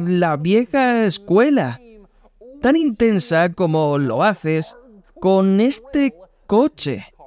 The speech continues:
Claro que el McLaren es más rápido, pero entras y hay una pantalla táctil, aire acondicionado perfecto, y creo que todos hemos llegado a la misma conclusión. Esta es una experiencia que simplemente no se puede igualar.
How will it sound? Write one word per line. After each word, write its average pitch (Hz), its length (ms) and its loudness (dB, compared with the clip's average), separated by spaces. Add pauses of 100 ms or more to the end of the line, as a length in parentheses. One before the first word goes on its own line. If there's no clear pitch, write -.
(840)
Claro 165 340 0
que 180 140 2
el 147 80 2
McLaren 156 520 0
es 160 120 -2
más 143 160 -8
rápido, 151 420 -2
pero 139 240 -2 (160)
entras 175 640 0
y 185 140 -2
hay 175 100 2
una 151 140 0
pantalla 123 360 -2
táctil, 180 540 -2
aire 143 240 0
acondicionado 139 540 -2
perfecto, 170 600 -2
y 170 100 -2
creo 285 360 -2
que 233 240 0 (160)
todos 285 360 0
hemos 254 200 0
llegado 180 300 0
a - 20 2
la 139 80 -2
misma 165 320 -2
conclusión. 160 680 -2 (1160)
Esta 269 380 0
es 247 140 0
una 233 120 4
experiencia 170 640 0
que 180 80 -2
simplemente 254 680 0
no 220 160 2
se 269 160 0
puede 233 320 0
igualar. 190 760 -2